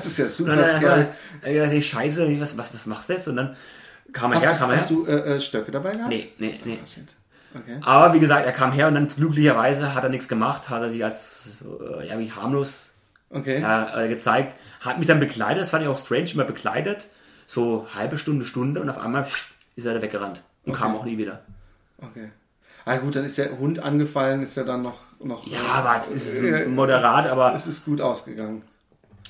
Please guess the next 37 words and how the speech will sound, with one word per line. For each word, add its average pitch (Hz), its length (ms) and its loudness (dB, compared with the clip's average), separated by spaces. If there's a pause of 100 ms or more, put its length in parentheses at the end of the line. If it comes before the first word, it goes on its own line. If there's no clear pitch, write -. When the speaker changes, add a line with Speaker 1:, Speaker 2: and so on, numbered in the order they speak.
Speaker 2:
ansonsten 104 840 -6
hatte 120 180 -2
ich 165 120 -4
jetzt, 185 180 -8
also 139 180 2 (120)
hatte 156 180 2
ich 143 100 2
selten, 127 380 2
das 165 80 -6
sage 123 180 0
ich 139 60 -6
immer 135 120 -4
auch 127 80 -2
in 127 160 -4
den 117 120 -4
Vorträgen, 139 560 0
bei, 117 160 2
bei 113 160 0
solchen 120 260 -2
Expeditionen 117 680 -2
über, 120 180 0
über 110 180 0
zwei, 107 200 -6
drei 107 240 -2
Wochen, 127 240 -2 (400)
wenig 143 1080 2 (420)
Events, 123 520 -2
wenig 139 240 -2
Läufe, 120 300 0
bei 117 140 0
denen 117 200 0
ich 120 120 -6
wirklich 120 220 -4
über 120 140 -6
zwei 107 200 -4
Wochen 110 160 -10
kaum 113 500 -4